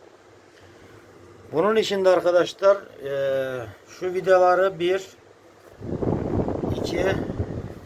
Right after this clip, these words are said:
ve üç adet vidamız var arkadaşlar. Bunları söküp bu kapağı almamız lazım. Bu vidaları söktüğümüzde, bunu kendimize doğru çektiğimizde bu birleşim yerinden bu kapak çıkacaktır arkadaşlar.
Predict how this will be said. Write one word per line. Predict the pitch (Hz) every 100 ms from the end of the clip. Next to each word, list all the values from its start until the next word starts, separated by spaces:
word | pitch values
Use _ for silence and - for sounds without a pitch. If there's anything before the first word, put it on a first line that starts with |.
| - - - -
ve | 160 190 - - 190
üç | 196 -
adet | 165 165 160 -
vidamız | 156 165 185 175
var | 147 135
arkadaşlar. | 127 131 127 120 - 170 175
Bunları | - 170 170 165
söküp | 147 185 175 165 175 - _ _ _ - - _ - _
bu | 190
kapağı | 190 180 165 170 180
almamız | 175 165 165 175 156
lazım. | 147 127 107 98 85 _ _ _ _ _ _ _ _ _ -
Bu | 147
vidaları | 165 170 170 170 170
söktüğümüzde, | 160 180 165 180 170 165 156 170
bunu | 165 165
kendimize | 160 160 160 165 165 170
doğru | 160 156 139
çektiğimizde | - 165 165 160 139 131 143 143
bu | 147
birleşim | 147 143 160 143 170
yerinden | 165 151 131 117 135 160 _ _ _ _ - - - -
bu | 170
kapak | 151 147 165 -
çıkacaktır | 160 147 147 160 - 139
arkadaşlar. | 123 104 117 113 107 147 170